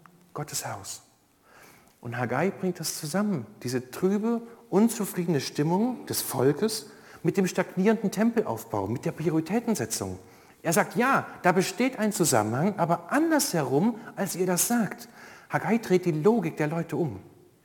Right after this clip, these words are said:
Haggai sagt, ihr behauptet, euch muss es erst besser gehen,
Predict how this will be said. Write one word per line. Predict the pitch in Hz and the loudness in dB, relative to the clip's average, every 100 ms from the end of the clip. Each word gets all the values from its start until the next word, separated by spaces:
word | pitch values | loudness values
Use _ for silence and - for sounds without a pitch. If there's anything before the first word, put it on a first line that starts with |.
| _ _ - - - - - - | _ _ -20 -20 -20 -20 -20 -4
Haggai | 156 208 | 2 4
sagt, | 214 196 - - - - _ | 4 2 -4 -16 -20 -20 _
ihr | - 277 | 6 8
behauptet, | 247 190 208 - 170 175 - - - - - - - - | 8 8 6 8 4 4 -8 -18 -20 -20 -20 -20 -14 6
euch | 143 170 | 8 8
muss | 160 156 | 6 4
es | 147 | 2
erst | 113 110 - | -2 -2 2
besser | 143 180 180 | 2 4 0
gehen, | 190 226 | 2 2